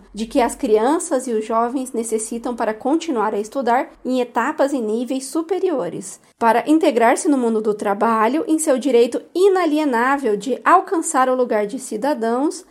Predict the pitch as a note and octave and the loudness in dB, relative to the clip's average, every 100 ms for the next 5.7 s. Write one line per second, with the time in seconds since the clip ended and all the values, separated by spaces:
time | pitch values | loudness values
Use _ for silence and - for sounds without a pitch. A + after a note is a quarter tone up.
0 | _ - D4+ F#4+ - F#4 G4 G#4+ B3+ G#3 | _ -4 0 0 -2 -4 -4 -2 -2 0
1 | F#3+ G3 G#3+ - - - B3+ A#3 A#3 C#4 | -2 -8 -12 -12 -16 -2 0 2 2 0
2 | C4+ C4+ A#3+ A3 A3 G#3+ C#4 C#4 C#4+ A3 | 0 -2 -4 -2 0 2 2 0 -2 0
3 | D#4+ D#4+ E4 D4 - F#3 - - A#3+ - | 2 2 -2 -6 -10 -12 -16 -18 -18 -8
4 | C4+ B3 A#3+ A#3 A3 A3 D4 B3 G3 G3+ | -4 -4 -6 -8 -8 -2 2 2 0 -4
5 | A3+ C4+ - A#3 A#3 B3 F4+ | -6 -4 0 0 0 -4 -10